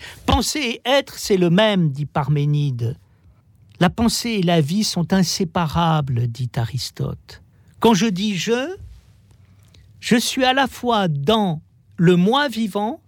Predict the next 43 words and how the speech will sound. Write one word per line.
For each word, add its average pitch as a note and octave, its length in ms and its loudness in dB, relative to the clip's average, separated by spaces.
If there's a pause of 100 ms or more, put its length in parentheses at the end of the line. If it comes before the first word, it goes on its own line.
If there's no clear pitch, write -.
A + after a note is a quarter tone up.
et G3+ 80 4
le F#3 140 4
moi E3 260 0
pensant. - 580 -8 (260)
Et - 80 4
il A#3 260 2
y C4 80 0
a B3 60 2
un A3 140 2
moi A#3+ 240 2
pensant A3+ 400 -4
parce - 240 -4
qu'il G3 180 0
y G3+ 60 0
a F#3 80 0
un F3 80 2
moi G#3 220 2
vivant, F3+ 380 0
et A#3 100 0
parce E3 260 -4
qu'il G3+ 100 -2
y F3+ 40 2
a F3 60 2
un - 20 4
moi F3 200 4
vivant, D3+ 380 -2
il D#3 140 0
y C#3 60 0
a C#3 80 0
un C#3+ 40 0
moi D3 220 0
pensant. D3 420 -4
Par B3+ 220 -2
là G3+ 120 2
même, A#3+ 360 0 (920)
quand G3+ 140 2
je F3+ 120 2
dis « E3+ 240 2
je », D3+ 340 2 (160)
je - 200 -6
fais - 160 -4
rentrer C#3+ 540 -2 (220)
l'esprit D3 760 -2